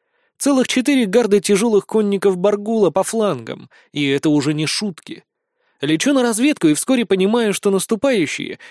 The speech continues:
идут и третьей волной, и четвертой. Два гигантских богомола уже перебрались с Вейзевулом на эту сторону и стоят прямо на выходе из ущелья. Ближе километра к ним не решился подлетать.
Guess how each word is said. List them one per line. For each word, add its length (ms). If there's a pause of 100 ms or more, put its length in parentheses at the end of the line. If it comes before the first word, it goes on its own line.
(100)
идут 300
и 160
третьей 500
волной, 560 (240)
и 100
четвертой. 920 (360)
Два 300
гигантских 640
богомола 540
уже 280
перебрались 580
с 100
Вейзевулом 680 (160)
на 280
эту 280
сторону 640 (260)
и 100
стоят 440
прямо 300
на 120
выходе 360
из 120
ущелья. 600 (540)
Ближе 380
километра 640
к 100
ним 240
не 100
решился 540
подлетать. 580